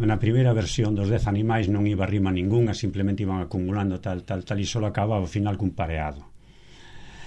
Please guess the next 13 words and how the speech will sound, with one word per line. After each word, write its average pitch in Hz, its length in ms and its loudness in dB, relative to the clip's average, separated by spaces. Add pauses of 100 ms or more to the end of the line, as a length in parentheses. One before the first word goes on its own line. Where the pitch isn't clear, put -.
(540)
Desa 123 400 6
versión, 123 560 4
que 90 160 0
incluso 90 640 0
f-, - 240 -4
fixen 95 420 2
así 90 220 0
a 82 80 -2
forma 95 420 2
con, 87 300 -4
co-, - 80 -10
pegándolle 85 640 -2
dibuxos, 87 560 -2